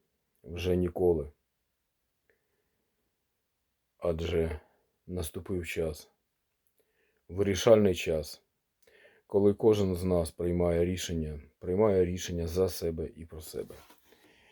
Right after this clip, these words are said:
І по ділам нашим дається нам. І останньому, і першому. І лідери держав, і останні,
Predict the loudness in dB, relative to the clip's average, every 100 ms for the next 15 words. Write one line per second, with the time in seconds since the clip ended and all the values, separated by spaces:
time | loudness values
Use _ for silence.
0 | _ -6 -2 2 8 12 12 12 8 -2
1 | -4 2 2 2 -6 -10 -14 _ _ _
2 | -4 2 4 4 0 0 -2 -4 -8 -12
3 | -20 _ _ _ _ _ _ _ -8 0
4 | 4 6 6 6 4 0 -10 _ _ _
5 | _ _ _ _ -6 -4 6 8 8 6
6 | 6 4 8 8 8 -6 -8 -12 -18 _
7 | _ _ _ _ _ _ _ _ _ _
8 | _ _ 0 6 8 10 10 10 8 6
9 | 6 10 12 10 8 -4 -20 _ _ _
10 | _ _ _ _ _ _ _ _ _ _
11 | _ -8 -2 0 0 0 -2 -6 -12 -12
12 | -8 -8 -2 0 0 0 -2 -6